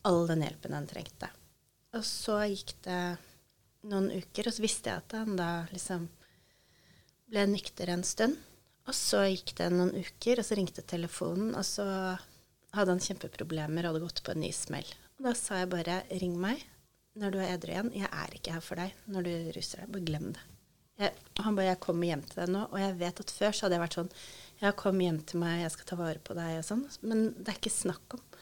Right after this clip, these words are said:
Det er ikke snakk om. For jeg, det funker ikke sånn. Eneste jeg tenker, dette er bare hva jeg tenker, men jeg har vært sammen med en narkoman og en alkoholiker i to forskjellige personer. Ehm,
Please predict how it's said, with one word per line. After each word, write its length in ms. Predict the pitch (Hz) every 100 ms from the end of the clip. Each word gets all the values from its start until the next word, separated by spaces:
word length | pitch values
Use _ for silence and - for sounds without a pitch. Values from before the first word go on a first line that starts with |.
| - - - -
Det 80 | 247
er 80 | -
ikke 160 | 233
snakk 480 | - - 208 - -
om. 60 | - - _
For 160 | - 220
jeg, 300 | 208 202 - - -
det 140 | 208 196
funker 480 | - 208 - - -
ikke 160 | - 175
sånn. 200 | 196 - - - - - - - - -
Eneste 480 | 214 190 175 - 202 - _ _ _ _ _ - 214
jeg 280 | 220 208 202
tenker, 320 | - 185 -
dette 160 | 202 202
er 140 | 196 214
bare 280 | 208 196 180
hva 100 | 190
jeg 200 | 180 165 -
tenker, 280 | 190 - 196
men 80 | 208
jeg 80 |
har 80 | 202
vært 100 | 185
sammen 160 | 180 175
med 60 |
en 80 | 180
narkoman 540 | 185 - 208 208 214 220 -
og 80 | 180
en 120 | 175
alkoholiker 640 | 170 196 196 180 - 233 240 - - _ _ _ _ _ _ _ _ - 208
i 60 |
to 140 | - 185
forskjellige 400 | - - 165 165
personer. 400 | 180 - 170 180 - - - _ - - - _ -
Ehm, 600 | 196 196 196 190 185 185